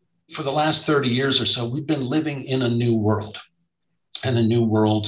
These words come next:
that is, it's really something has happened that is new. It, it's the first time in human history with the, we're living in a world that is dominated,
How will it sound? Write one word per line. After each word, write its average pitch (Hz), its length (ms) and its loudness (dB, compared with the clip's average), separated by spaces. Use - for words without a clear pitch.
that 101 300 -4
is, 104 440 0
it's 120 260 -2
really 123 220 2
something 127 380 0
has 107 120 -2
happened 107 560 -2
that 113 160 0
is 104 180 0
new. 120 540 0
It, - 220 -8
it's 127 160 -4
the 120 80 -8
first 127 280 2
time 117 400 0
in 110 240 0
human 104 340 -2
history 160 640 -4
with - 120 -10
the, 127 300 -8
we're 131 80 0
living 147 240 -4
in 127 80 -2
a 123 100 -2
world 117 360 -2
that 107 140 -4
is 107 140 -4
dominated, 107 880 -2